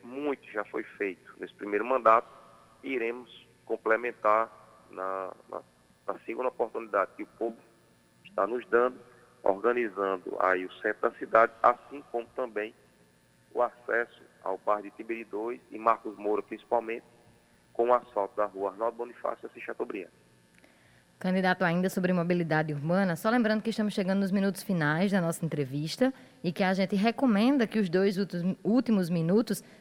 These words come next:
Speaker 2: sejam resguardados para uma comunicação direta com os eleitores de Santa Rita. As considerações finais. Mas ainda sobre mobilidade urbana, a gente sabe que é uma realidade da região metropolitana de João Pessoa o transporte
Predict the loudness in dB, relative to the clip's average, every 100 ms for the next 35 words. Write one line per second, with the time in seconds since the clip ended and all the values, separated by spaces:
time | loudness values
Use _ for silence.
0 | -14 2 4 4 2 -4 -10 0 2 4
1 | 2 2 4 6 6 2 -2 -10 -12 4
2 | 4 6 2 2 6 6 6 2 2 4
3 | 4 4 4 2 2 4 4 4 4 4
4 | 4 4 4 2 0 0 0 2 2 2
5 | -2 -2 -4 0 2 4 4 4 4 4
6 | 4 2 -4 -10 -16 -20 -20 -20 2 6
7 | 8 8 8 6 6 4 6 6 4 2
8 | 4 2 4 0 2 4 6 4 0 -10
9 | 0 2 2 -2 4 6 8 6 4 4
10 | 4 4 4 4 4 2 2 2 4 4
11 | 4 2 2 0 0 0 0 0 2 2
12 | 2 2 2 2 0 4 2 2 -6 -20
13 | -2 2 4 4 4 4 2 2 0